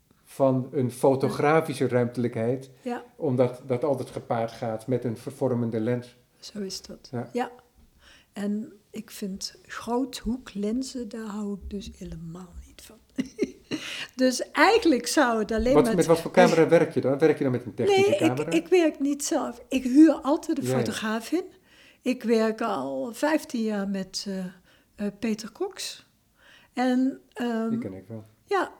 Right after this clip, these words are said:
Speaker 2: hij, eh, hij vindt het geen probleem als ik mijn regie heb en mijn concept heb. Hij, hij maakt gewoon fotografisch,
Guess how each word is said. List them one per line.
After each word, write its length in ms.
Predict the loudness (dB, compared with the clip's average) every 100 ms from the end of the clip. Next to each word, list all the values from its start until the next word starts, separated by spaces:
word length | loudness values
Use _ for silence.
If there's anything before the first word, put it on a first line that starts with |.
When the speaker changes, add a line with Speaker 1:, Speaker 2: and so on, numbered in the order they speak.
| _ _ _ _ _
Speaker 2:
hij, 440 | -4 -2 0 -2 -4
eh, 180 | -6 -8 -10 -14 _ _ _ _ _ _ _ _ _ _
hij 200 | -2 0
vindt 220 | 0 0
het 160 | -2 -4
geen 240 | -2 -2
probleem 640 | -4 -8 -4 -4 -2 -4
als 180 | -6 -4
ik 240 | -4 -2 -4
mijn 240 | -4 -4
regie 480 | -4 -4 -4 -2 -2
heb 200 | -6 -6
en 160 | -6
mijn 280 | -6 -6 -8
concept 560 | -8 -8 -8 -10 -10 -14
heb. 320 | -20 _ -12
Hij, 180 | -10 -10 -12 -20 -20 -12
hij 160 | -2 2
maakt 300 | 2 0 -2
gewoon 300 | -4 -2 -2
fotografisch, 1200 | 0 2 2 -2 -4 -4 -4 -6 -10 -10 -12